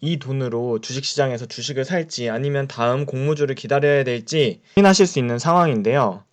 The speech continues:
빅히트 엔터테인먼트 청약이 시작되기 전에 빅히트 엔터테인먼트 공모에 백조 원 넘게 몰릴 거라는 기대와 다르게 빅히트 공모에는 오십팔조 사천억 원이 몰리면서 기대에 좀 못 미쳤습니다.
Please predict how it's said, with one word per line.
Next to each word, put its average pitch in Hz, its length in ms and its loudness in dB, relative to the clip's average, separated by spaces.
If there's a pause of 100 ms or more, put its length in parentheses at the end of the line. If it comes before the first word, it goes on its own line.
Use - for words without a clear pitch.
(160)
빅히트 190 300 0
엔터테인먼트 165 680 2
청약이 202 400 2
시작되기 185 480 0
전에 120 560 0
빅히트 147 280 -6
엔터테인먼트 147 800 2
공모에 139 680 2
백조 117 320 -2
원 156 160 4
넘게 117 320 2
몰릴 135 380 0
거라는 143 560 2
기대와 156 440 4
다르게 113 680 0
빅히트 202 300 2
공모에는 156 640 4
오십팔조 160 680 0
사천억 196 480 0
원이 165 220 4
몰리면서 120 680 0
기대에 156 340 -2
좀 160 140 -2
못 107 100 0
미쳤습니다. 123 880 -2